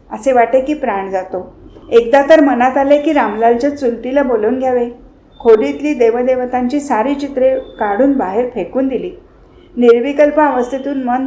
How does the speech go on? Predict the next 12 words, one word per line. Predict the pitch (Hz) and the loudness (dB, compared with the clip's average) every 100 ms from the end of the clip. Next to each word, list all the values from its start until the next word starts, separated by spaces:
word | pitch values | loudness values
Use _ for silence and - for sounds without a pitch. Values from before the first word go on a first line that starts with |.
| 262 | -6
थोडेसे | 226 233 247 285 - - - | -2 -2 -2 -8 -12 -20 -12
खाली | 208 196 247 | -4 -2 -2
उतरे | 277 277 294 294 - - - | -2 -2 -2 -2 -10 -20 -6
तेव्हा | 247 254 | -2 0
प्राण | 269 269 240 285 | 0 -2 -2 -2
कासावीस | 277 214 - 196 190 196 | -4 -6 -2 -2 -2 -4
होई, | 180 180 - - - - - | -6 -8 -18 -20 -20 -20 -12
असे | 196 262 | -2 4
वाटायला | 254 233 240 240 | 4 4 4 2
लागले | 226 220 285 214 - - - | 0 2 0 0 -8 -16 -2
की | 320 | -2
जिवंत | 247 269 277 302 | -2 -2 2 4